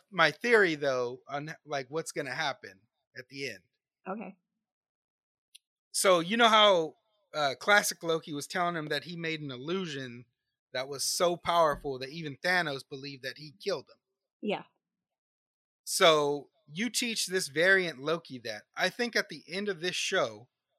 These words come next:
Speaker 1: that variant Loki is gonna get put back in his spot.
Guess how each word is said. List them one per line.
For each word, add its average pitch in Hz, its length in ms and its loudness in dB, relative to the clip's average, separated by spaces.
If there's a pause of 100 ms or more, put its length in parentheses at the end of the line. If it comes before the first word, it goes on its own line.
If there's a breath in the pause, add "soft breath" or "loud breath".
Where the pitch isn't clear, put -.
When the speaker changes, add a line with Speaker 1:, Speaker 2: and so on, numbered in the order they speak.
(140)
Speaker 1:
that 165 240 -2
variant 185 380 2
Loki 156 380 -2
is 123 100 -12
gonna 151 180 -8
get 143 240 -10
put 208 280 -6
back 156 320 0 (800)
in 147 160 -8
his 190 260 2
spot. 139 500 2